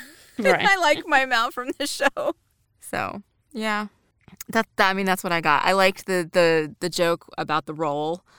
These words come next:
Speaker 2: after they had to fight. He gets to see her fight, which is nice,
Speaker 1: Mm-hmm.
Speaker 2: um, because she can, you know, hold her own now.
Speaker 1: Yes.
Speaker 2: Um, so I, I did like the joke, though, where he's like, "That better be a hell of a role." And then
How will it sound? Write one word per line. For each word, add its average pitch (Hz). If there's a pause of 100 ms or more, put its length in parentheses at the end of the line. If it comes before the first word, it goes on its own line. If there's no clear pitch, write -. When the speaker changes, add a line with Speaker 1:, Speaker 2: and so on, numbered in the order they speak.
(380)
Speaker 2:
after 175
they 175
had 170
to 160
fight. 151
He 185
gets 220
to 285
see 233
her 233
fight, 170
which -
is 170
nice, 151
Speaker 1:
Mm-hmm. 185 (500)
Speaker 2:
um, 170
because 185
she -
can, 175 (220)
you 202
know, 160
hold 180
her 214
own 156
now. 143 (100)
Speaker 1:
Yes. 160 (260)
Speaker 2:
Um, -
so 190
I, 135
I 185
did 196
like 165
the 165
joke, 156
though, 147
where 147
he's 180
like, 165
"That 190
better 160
be 143
a 143
hell 139
of 143
a 143
role." 143
And 143
then 143